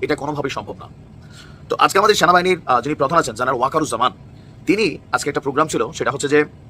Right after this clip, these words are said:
আহ, সেনা মালঞ্চে যারা জুলাই আগস্টে, মানে আগস্টে তো অল্প কিছু, but জুলাইয়ের মধ্যে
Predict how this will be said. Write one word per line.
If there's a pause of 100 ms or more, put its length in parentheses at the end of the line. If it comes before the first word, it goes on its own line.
(880)
আহ,
সেনা
মালঞ্চে (400)
যারা
জুলাই
আগস্টে, (340)
মানে
আগস্টে
তো
অল্প
কিছু,
but
জুলাইয়ের
মধ্যে